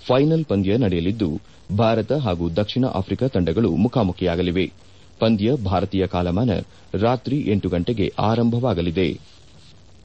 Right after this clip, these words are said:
ಪಂಚಕುಲದಲ್ಲಿ ನಡೆಯುತ್ತಿರುವ ರಾಷ್ಟ್ರೀಯ ಅಂತಾರಾಜ್ಯ ಅಥ್ಲೆಟಿಕ್ಸ್ ಚಾಂಪಿಯನ್‌ಶಿಪ್‌ನಲ್ಲಿ ಹರಿಯಾಣದ ಕಿರಣ್ ಪಹಲ್ ಮಹಿಳೆಯರ ನಾನೂರು ಮೀಟರ್ ಓಟದ ಸೆಮಿಫೈನಲ್‌ನಲ್ಲಿ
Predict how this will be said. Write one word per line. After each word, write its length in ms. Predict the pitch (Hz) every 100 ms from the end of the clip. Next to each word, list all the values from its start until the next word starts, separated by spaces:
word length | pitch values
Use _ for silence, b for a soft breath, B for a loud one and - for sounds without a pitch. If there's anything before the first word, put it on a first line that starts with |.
| - - - - B B B -
ಪಂಚಕುಲದಲ್ಲಿ 600 | 156 180 190 170 151 147
ನಡೆಯುತ್ತಿರುವ 520 | 110 101 104 98 127
ರಾಷ್ಟ್ರೀಯ 460 | 113 113 - 120 131
ಅಂತಾರಾಜ್ಯ 560 | 107 104 101 98 95 117
ಅಥ್ಲೆಟಿಕ್ಸ್ 500 | 95 - 85 92 -
ಚಾಂಪಿಯನ್‌ಶಿಪ್‌ನಲ್ಲಿ 800 | 87 90 90 90 - 92 98 151
ಹರಿಯಾಣದ 640 | 110 104 98 85 87 143 -
ಕಿರಣ್ 300 | - 123 147
ಪಹಲ್ 320 | - 98 104 - B B
ಮಹಿಳೆಯರ 420 | 98 139 147 143 147
ನಾನೂರು 420 | 104 98 117 123
ಮೀಟರ್ 280 | 101 104 101
ಓಟದ 320 | 95 85 120
ಸೆಮಿಫೈನಲ್‌ನಲ್ಲಿ 840 | - 92 90 85 87 95 123 87